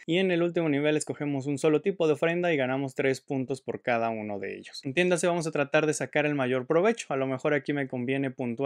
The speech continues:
las flores y las calaveras y los panes.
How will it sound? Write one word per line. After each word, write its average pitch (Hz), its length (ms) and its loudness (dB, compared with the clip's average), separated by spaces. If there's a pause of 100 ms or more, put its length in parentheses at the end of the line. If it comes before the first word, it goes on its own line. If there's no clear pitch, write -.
(140)
las 117 240 0
flores 185 560 2
y 127 80 -2
las 113 220 -2
calaveras 135 640 -2
y 143 100 0
los 127 200 0
panes. - 420 -8